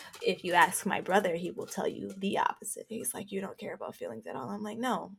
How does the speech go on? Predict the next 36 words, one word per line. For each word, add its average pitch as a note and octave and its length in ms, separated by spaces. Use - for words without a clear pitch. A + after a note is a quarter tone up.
I G3+ 100
care A#3+ 220
about C4 180
people's G3+ 240
feelings, F#3+ 320
just - 220
not A#3 180
your C4 200
feelings." - 260
Um, G3+ 140
<laughs> - 0
but B3 440
<laughs> - 680
not B3 160
that D4+ 120
I E4 60
don't D4 180
care A#3+ 160
about A3+ 160
my F#3+ 120
brother's E3+ 300
feelings, A3 380
but G3 160
it's A3 160
like, G3 200
I G#3 60
feel G#3+ 140
like A#3+ 140
when A3 100
you A3 120
have, F#3 300
when G#3 140
you G#3 100
have F#3 140
a F3+ 60
sibling, F#3 540